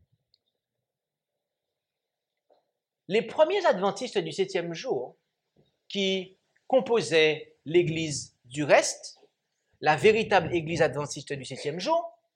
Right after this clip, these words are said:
eh bien, croyait que les saintes écritures de l'Ancien et du Nouveau Testament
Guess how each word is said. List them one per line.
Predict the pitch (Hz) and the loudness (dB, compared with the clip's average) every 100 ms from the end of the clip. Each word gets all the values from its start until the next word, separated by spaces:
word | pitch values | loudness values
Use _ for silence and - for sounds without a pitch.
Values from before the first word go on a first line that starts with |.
| _ _ _ _ _ _ _ _ _ _ _ - | _ _ _ _ _ _ _ _ _ _ _ 0
eh | |
bien, | 247 320 311 - - _ _ _ _ _ _ _ _ _ _ - | 2 4 2 0 -14 _ _ _ _ _ _ _ _ _ _ -10
croyait | - 320 262 330 349 | 8 10 12 10 10
que | 202 | 8
les | 185 175 | 6 4
saintes | - 294 - - | 2 -2 -2 4
écritures | 185 190 175 - 269 370 208 | 4 4 -4 -2 0 2 4
de | |
l'Ancien | 170 175 170 - | 4 4 4 2
et | 240 | 2
du | 165 165 | 2 0
Nouveau | 151 165 | -2 -2
Testament | 165 - 156 147 220 | -2 2 2 2 -2